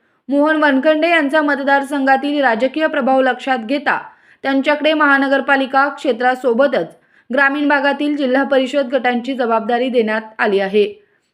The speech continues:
मिरज विधानसभा मतदारसंघात शिवसेना स्थानिक स्वराज्य संस्थांच्या निवडणुका ताकदीने लढवेल असा अंदाज यामुळे व्यक्त केला जात आहे.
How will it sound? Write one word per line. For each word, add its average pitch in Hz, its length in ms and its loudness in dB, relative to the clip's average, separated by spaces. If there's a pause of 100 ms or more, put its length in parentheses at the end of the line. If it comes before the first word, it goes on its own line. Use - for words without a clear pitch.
(160)
मिरज 269 340 2
विधानसभा 277 560 2
मतदारसंघात 302 800 0 (120)
शिवसेना 269 560 0
स्थानिक 247 400 -2
स्वराज्य 262 460 -2
संस्थांच्या 247 600 -6
निवडणुका 240 600 -2 (420)
ताकदीने 320 540 0
लढवेल 277 360 2 (400)
असा 254 300 2
अंदाज 269 420 0
यामुळे 247 400 2
व्यक्त 233 360 -2
केला 220 240 0
जात 220 260 -2
आहे. 196 240 -4